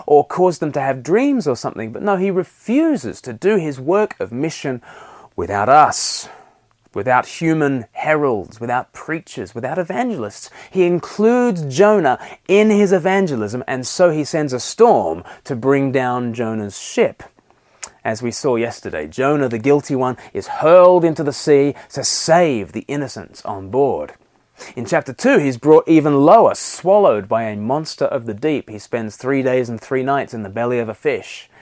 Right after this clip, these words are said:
Yet after this death and resurrection experience, Jonah is sent to the nations. And just as Jonah had feared,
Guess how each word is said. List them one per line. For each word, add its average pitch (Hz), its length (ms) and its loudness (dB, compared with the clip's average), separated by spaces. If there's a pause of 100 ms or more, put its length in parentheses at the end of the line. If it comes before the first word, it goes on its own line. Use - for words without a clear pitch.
(440)
Yet 117 180 -2
after 208 380 0
this 151 220 2
death 165 640 2
and 143 200 -4
resurrection 147 640 0
experience, 147 640 0
Jonah 151 500 0
is 127 180 -2
sent - 540 -4
to 156 200 -6
the 139 100 -6
nations. 156 720 -4 (720)
And 104 140 -8
just 139 220 -6
as 131 120 -10
Jonah 147 360 0
had 127 180 -6
feared, 131 640 -2